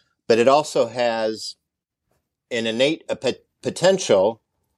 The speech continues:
to go down a different pathway called the regenerative pathway. Now, the layman may,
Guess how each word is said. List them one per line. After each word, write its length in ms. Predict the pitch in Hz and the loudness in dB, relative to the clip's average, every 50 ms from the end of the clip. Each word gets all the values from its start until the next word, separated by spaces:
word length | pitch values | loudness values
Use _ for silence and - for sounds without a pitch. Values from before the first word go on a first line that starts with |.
| _ _ _ _ - | _ _ _ _ -8
to 100 | - 120 | -2 0
go 160 | 107 131 131 123 | 2 2 4 4
down 220 | 127 127 127 127 | 4 4 4 4
a 60 | 123 | 2
different 340 | 110 165 165 - 143 117 - | 0 0 -2 -2 -4 -6 -6
pathway 460 | 127 107 98 - - - 92 85 87 | -6 -6 -6 -6 -8 -8 -8 -8 -8
called 260 | - - 107 104 95 | -6 -4 -2 -2 -2
the 80 | 107 104 | 0 -2
regenerative 540 | 110 107 90 139 147 151 127 110 95 - - | -2 0 2 2 2 2 2 -2 -4 -4 -6
pathway. 420 | - 90 78 - - - - - - _ _ _ _ _ _ _ _ _ _ _ _ _ _ _ _ _ _ _ _ _ _ | -8 -10 -10 -10 -14 -18 -18 -18 -20 _ _ _ _ _ _ _ _ _ _ _ _ _ _ _ _ _ _ _ _ _ _
Now, 480 | - 113 113 113 110 107 104 101 87 - _ _ _ _ _ _ _ _ _ _ _ _ _ _ _ _ _ _ _ _ - | -2 2 4 4 6 6 4 4 2 -2 _ _ _ _ _ _ _ _ _ _ _ _ _ _ _ _ _ _ _ _ -4
the 140 | - 120 117 | 0 2 4
layman 440 | 123 139 151 156 143 139 131 123 120 | 4 4 4 4 4 2 2 2 2
may, 380 | 123 123 123 120 120 123 - | 0 0 0 0 -2 -4 -6